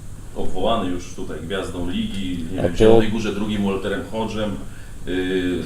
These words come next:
Speaker 1: to, tu też się zderzył tak z, z europejską właściwie. Czy, ja-, jaka jest jego wartość jakby, y, według pana na rynku europejskim, nazwijmy to, patrząc na ten dzisiejszy mecz i w ogóle?
Speaker 2: Wie pan co, y,
Speaker 1: Czy obwołujemy go gwiazdą za szybko, czy, czy
Speaker 2: ja,
Speaker 1: nie? Nie, nie, nie.
Speaker 2: ja jestem generalnie daleki od tego, żeby jakiegokolwiek zawodnika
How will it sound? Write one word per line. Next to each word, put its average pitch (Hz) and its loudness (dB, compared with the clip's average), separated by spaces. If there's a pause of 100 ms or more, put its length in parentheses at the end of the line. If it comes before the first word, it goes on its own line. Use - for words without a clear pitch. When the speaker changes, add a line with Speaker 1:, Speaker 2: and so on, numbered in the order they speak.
Speaker 1:
to, - -8
tu - -8
też - -2
się 104 0
zderzył 98 -2
tak 92 -4
z, - -6 (340)
z 98 -2
europejską 92 -4
właściwie. 87 -4
Czy, - -6 (300)
ja-, 196 -2
jaka 190 0
jest 123 0
jego 107 -2
wartość - 0 (260)
jakby, 95 -2
y, 95 0 (380)
według 101 -2
pana 92 -2 (340)
na 104 2
rynku 120 4
europejskim, 110 2
nazwijmy - 2
to, - 0 (340)
patrząc 147 2
na 143 0
ten 139 -2
dzisiejszy 139 0
mecz 127 -2
i 127 -2
w 110 -4
ogóle? - -2 (840)
Speaker 2:
Wie 127 6
pan 135 8
co, 113 8
y, 117 6
Speaker 1:
Czy - 2
obwołujemy 135 6
go 143 8
gwiazdą 135 6
za 123 2
szybko, - -4
czy, - -2
czy 110 6
Speaker 2:
ja, 127 12
Speaker 1:
nie? - 6
Nie, - -2
nie, - 12
nie. 113 10
Speaker 2:
ja 135 12
jestem 131 6
generalnie 127 8
daleki 120 8
od 113 4
tego, 107 4
żeby 107 8
jakiegokolwiek 107 6
zawodnika 101 6